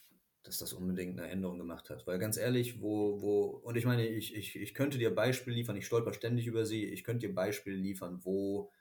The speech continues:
ähm, dann Sachen gefährlich vereinfacht wurden, äh, in einem Instagram-Beitrag. Oder wo, wo Information falsch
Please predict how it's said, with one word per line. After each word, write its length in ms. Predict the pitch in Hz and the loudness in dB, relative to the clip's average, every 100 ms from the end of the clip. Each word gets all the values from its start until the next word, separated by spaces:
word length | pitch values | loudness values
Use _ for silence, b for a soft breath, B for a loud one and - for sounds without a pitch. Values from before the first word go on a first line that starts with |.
| B B - | B B -8
ähm, 500 | 87 85 85 85 85 _ _ _ _ _ _ _ | -4 -2 -4 -8 -14 _ _ _ _ _ _ _
dann 440 | - 92 101 95 92 | -12 -8 -4 -2 0
Sachen 800 | 92 92 - 92 92 92 - _ _ _ _ _ - - | 0 -2 -2 -2 -2 -4 -12 _ _ _ _ _ -20 -8
gefährlich 720 | 107 - - 113 117 113 - | -4 -2 0 2 2 2 -2
vereinfacht 680 | 98 87 101 - 90 - - | -4 -4 -4 -4 -6 -6 -8
wurden, 420 | 85 85 80 - b b _ | -6 -6 -8 -14 b b _
äh, 400 | 90 85 85 71 | -4 -2 -2 -4
in 140 | 101 90 | -4 -4
einem 220 | 92 90 | -4 -4
Instagram-Beitrag. 920 | 107 - 90 82 87 82 - - - b b b _ | 2 2 2 -4 -4 -6 -8 -12 -14 b b b _
Oder 300 | 87 87 98 | -8 -6 0
wo, 640 | 95 95 95 92 - _ _ _ _ _ _ _ _ - - - - | 4 4 4 0 -4 _ _ _ _ _ _ _ _ -20 -20 -20 -14
wo 240 | 107 113 | -10 -6
Information 800 | 117 123 113 - - 113 120 113 | -2 0 2 2 2 2 2 2
falsch 1400 | - - - - - - - 131 131 127 117 - - | 0 -4 -4 -4 -6 -6 -2 2 6 6 4 -2 -6